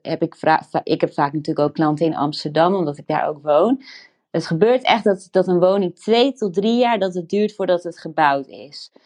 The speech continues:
Dus mijn eerste drie fases, die zijn zo ongeveer, nou ja, ruwweg vier maanden vanaf het optiegesprek, ehm, af aan. En dan die laatste fase, er kan zo anderhalf jaar t-,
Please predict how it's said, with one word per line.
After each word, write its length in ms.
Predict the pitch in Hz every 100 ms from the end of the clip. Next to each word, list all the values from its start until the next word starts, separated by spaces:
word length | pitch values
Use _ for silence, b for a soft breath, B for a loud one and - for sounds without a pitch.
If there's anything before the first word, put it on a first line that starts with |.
| b b
Dus 160 | 165 160
mijn 180 | 165
eerste 440 | - 185 247 247 180
drie 240 | 190 247
fases, 500 | 254 196 160 160 -
die 160 | 180 196
zijn 260 | 190 170
zo 140 | 165 165
ongeveer, 800 | 170 170 156 - 175 160 151 151 _ _ _
nou 160 | - 143
ja, 260 | 147 143 143
ruwweg 560 | 151 156 151 147 - -
vier 280 | 226 226
maanden 480 | 208 165 160 160 156
vanaf 300 | 156 175 165
het 160 | 147 -
optiegesprek, 800 | 202 - 240 226 - - 233 233 -
ehm, 500 | 208 208 208 208 202
af 200 | - -
aan. 400 | - 196 262 370 _ B B B B B -
En 180 | 190 180
dan 160 | 175 175
die 140 | 165
laatste 400 | 165 185 254 -
fase, 340 | - 233 247
er 100 | 202
kan 200 | - 180
zo 180 | 175 208
anderhalf 580 | - - 254 254 233 226
jaar 160 | 202
t-, 120 | 202